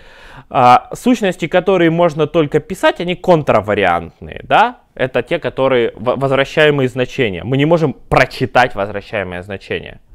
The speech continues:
В контексте функции, конечно же. Так вот, если я здесь скажу, что знач-, пере-, значение поля name ковариантно, это делается с помощью дописывания знака плюсика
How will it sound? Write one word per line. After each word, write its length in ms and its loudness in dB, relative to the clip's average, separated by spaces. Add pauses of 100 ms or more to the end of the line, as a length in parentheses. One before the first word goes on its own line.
(200)
В 60 -20
контексте 420 -2
функции, 380 -10
конечно 500 -12
же. 160 -18 (640)
Так 200 2
вот, 220 2
если 360 0
я 160 0
здесь 560 -4 (480)
скажу, 540 0
что 220 -6
знач-, 360 -6 (180)
пере-, 320 -2
значение 600 -4
поля 340 0
name 480 -4 (480)
ковариантно, 1040 0 (600)
это 460 0
делается 560 -4
с 80 -16
помощью 440 -8
дописывания 600 -6
знака 320 -8
плюсика 600 -8